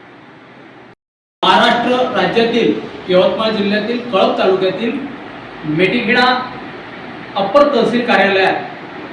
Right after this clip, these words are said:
बंजारा समाजाच्या परिसरातील, अ, बंजारा समाजाच्या बऱ्याचशा कार्यकर्त्यांनी आज, अ, मेटीखेडा अप्पर तहसीलमध्ये येऊन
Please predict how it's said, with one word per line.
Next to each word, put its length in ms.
बंजारा 440
समाजाच्या 540
परिसरातील, 720
अ, 60
बंजारा 380
समाजाच्या 420
बऱ्याचशा 500
कार्यकर्त्यांनी 760
आज, 240
अ, 300
मेटीखेडा 360
अप्पर 220
तहसीलमध्ये 600
येऊन 240